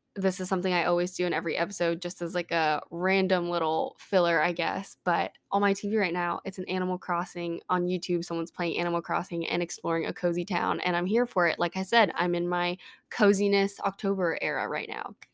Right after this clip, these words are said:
Anyways, my point being, the reason why, as you can see in today's title, I'm talking about high school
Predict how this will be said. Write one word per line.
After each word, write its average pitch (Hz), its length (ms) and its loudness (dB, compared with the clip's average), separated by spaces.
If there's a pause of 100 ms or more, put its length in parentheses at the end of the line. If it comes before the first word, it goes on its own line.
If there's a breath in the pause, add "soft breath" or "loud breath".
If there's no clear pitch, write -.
(680 loud breath)
Anyways, - 460 -14 (360)
my 220 220 8
point 196 300 -2
being, 135 320 -6 (260 soft breath)
the 220 160 4
reason 233 400 4
why, 196 460 4
as 185 180 2
you 196 60 -2
can 202 120 -4
see 190 360 -4
in 190 80 -4
today's 185 360 -4
title, 180 300 -2
I'm 175 180 -2
talking 185 300 -4
about 180 220 -2
high 339 260 -4
school - 480 -8